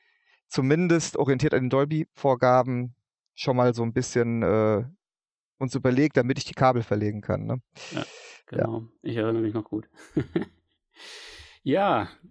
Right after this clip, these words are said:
Speaker 2: wenn du jetzt mal so überlegst, als es dann losging, also wir haben, glaub ich, so im Sommer zweiundzwanzig, wenn ich's, äh, richtig weiß, haben wir dann richtig angefangen mit dem Projekt. Ähm,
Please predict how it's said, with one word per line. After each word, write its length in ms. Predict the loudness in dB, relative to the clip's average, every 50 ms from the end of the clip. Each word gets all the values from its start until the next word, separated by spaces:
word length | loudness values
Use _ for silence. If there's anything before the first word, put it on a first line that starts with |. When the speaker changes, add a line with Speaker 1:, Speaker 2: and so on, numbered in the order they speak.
| _ -20 _ _ _ -8
Speaker 2:
wenn 160 | -2 2 2 2
du 40 | 2
jetzt 80 | 2
mal 120 | 0 0 2
so 80 | 2
überlegst, 440 | 0 0 2 2 2 2 0 0 0
als 160 | -2 -2 -2
es 120 | -2 -4 -2
dann 180 | -2 -2 0
losging, 380 | 0 0 -2 -2 -2 -2 -2 0
also 140 | 0 -2 -2
wir 100 | -2 -2
haben, 100 | -2 -2
glaub 180 | -2 -2 -2 -2
ich, 100 | -4 -4
so 200 | -4 -2 -2 0
im 400 | 0 0 -2 -2 -4 -4 -8 -10 _ _ _ _ _
Sommer 320 | -10 -6 -4 -2 -2 -4
zweiundzwanzig, 640 | -4 -4 -4 -4 -2 -4 -4 -4 -4 -4 -4 -4 -4
wenn 80 | -4 -4
ich's, 400 | -4 -4 -6 -12 -20 -20 -20 -16
äh, 80 | -12
richtig 480 | -12 -10 -10 -10 -12 -12 -14 -14 -10 -6
weiß, 220 | -4 -4 -4 -4
haben 80 | -4 -4
wir 80 | -2 -2
dann 100 | -2 -2
richtig 280 | -4 -6 -8 -8 -4
angefangen 400 | -4 -4 -4 -4 -4 -4 -2 -2
mit 100 | -2 -4
dem 100 | -4 -6
Projekt. 500 | -6 -4 -4 -4 -4 -4 -6 -12 -20 _ _ _ _ _ _ _ _ _ _ _ _ _ _ -10
Ähm, 680 | -6 -4 -2 0 0 0 0 0 0 0 -2 -2 -4